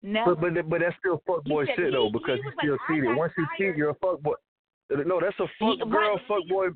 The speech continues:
Speaker 1: he,
Speaker 2: thing.
Speaker 1: he
Speaker 2: If you cheat,
Speaker 1: mentioned,
Speaker 2: you're fucked up.
Speaker 1: he meant, he came, he came to the conclusion I am tired
Speaker 2: Don't
Speaker 1: of
Speaker 2: matter. He
Speaker 1: having
Speaker 2: cheated.
Speaker 1: fun.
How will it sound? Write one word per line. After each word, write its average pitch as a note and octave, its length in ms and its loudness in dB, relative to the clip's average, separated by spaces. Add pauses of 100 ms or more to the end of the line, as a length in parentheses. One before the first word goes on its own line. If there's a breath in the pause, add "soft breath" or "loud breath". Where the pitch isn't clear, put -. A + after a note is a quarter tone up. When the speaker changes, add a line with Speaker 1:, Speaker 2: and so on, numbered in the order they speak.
(140)
Speaker 1:
he, D#3 80 -14
Speaker 2:
thing. G3 380 2
Speaker 1:
he B2+ 80 0
Speaker 2:
If - 80 -4
you G#3 100 0 (140)
cheat, C#4+ 160 0
Speaker 1:
mentioned, C4+ 180 -2
Speaker 2:
you're G3 220 0
fucked G#3 240 -2
up. F3+ 100 2
Speaker 1:
he F4 180 -2
meant, E4 220 -4 (200)
he E4 260 -10
came, E4+ 300 -2 (420)
he - 260 -12
came D4+ 320 -6
to - 140 -20
the E4 60 -20 (120)
conclusion G#3 640 -16 (440)
I F4 240 -4 (100)
am C4 120 -16
tired - 200 -12
Speaker 2:
Don't E3 180 0
Speaker 1:
of D#3+ 60 2
Speaker 2:
matter. F#3 300 2
He D3 60 0
Speaker 1:
having D#3+ 120 -2 (100)
Speaker 2:
cheated. F#3 420 2 (100)
Speaker 1:
fun. C4+ 240 -10